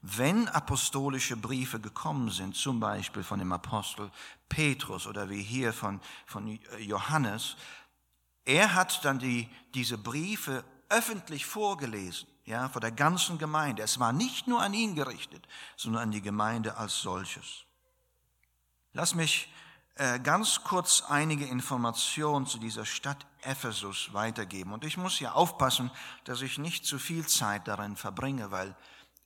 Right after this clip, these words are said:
ich finde es faszinierend, mich mit diesen Dingen zu beschäftigen, aber wie auch immer. Ephesus war die wichtigste Stadt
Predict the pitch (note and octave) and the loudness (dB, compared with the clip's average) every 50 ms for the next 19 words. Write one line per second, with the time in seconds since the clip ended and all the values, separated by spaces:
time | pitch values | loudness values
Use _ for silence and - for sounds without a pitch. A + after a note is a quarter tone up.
0 | _ - C3 C3+ - - - C3+ B2+ A#2 A#2+ G#2+ A2+ A2+ A2 - - - A2 G2+ | _ -4 -2 -2 0 0 0 0 0 0 -2 -2 -2 0 0 0 -2 -2 -2 0
1 | - - - - A2+ A2 A2 A2+ A2+ G#2 F#2+ F#2+ F2 F2+ G2 F#2 - G2+ F#2 - | 2 2 2 0 -2 -2 -2 -2 -2 -2 -4 -4 -6 -8 -8 -8 -6 -8 -8 -6
2 | G2+ G2 F#2+ G2+ G2 F2+ F#2+ G#2+ G#2+ G#2 G2 - - F#2+ F2+ - - - - B2 | -6 -6 -4 -4 -4 -4 -4 -4 -4 -4 -4 -6 -6 -6 -6 -6 -4 -4 -4 -4
3 | A#2+ - - B2 A2 A2 A#2 A#2 - - - - - - - - A#2 A2 G#2 G#2 | -4 -6 -8 -8 -6 -6 -6 -6 -8 -12 -16 -16 -16 -16 -10 -6 -4 -2 -2 -2
4 | G2 G#2+ G#2+ G2+ F#2 - - A2+ G2+ F2+ D#2+ - - - - - - - - A3 | -2 -2 -2 -2 -2 -4 -4 -6 -6 -6 -6 -8 -10 -18 -20 -18 -4 2 2 2
5 | - F#3+ D#3 A#2+ G2+ A#2 C3 F#3 - - - - - - - - - - - - | 4 4 4 4 2 0 0 0 0 -2 -2 -4 -6 -10 -18 -20 -20 -20 -20 -20
6 | - A2+ A2+ C3 C3 C3 C3+ C3+ B2+ C3 B2 B2+ B2 - - - - - - - | -8 0 4 6 8 8 8 6 4 2 -2 -2 -4 -6 -12 -20 -20 -20 -20 -20
7 | _ - A2+ A2+ A#2 C#3 A3 C4 C4 - - - - B3 A#3 - - - - - | _ -12 -12 -6 2 6 8 8 10 10 10 8 8 4 0 0 2 0 0 0
8 | - F#3+ - - - - - E3 D3 - - - - - | 0 -2 -2 -2 -2 0 2 0 0 2 0 -2 -2 -4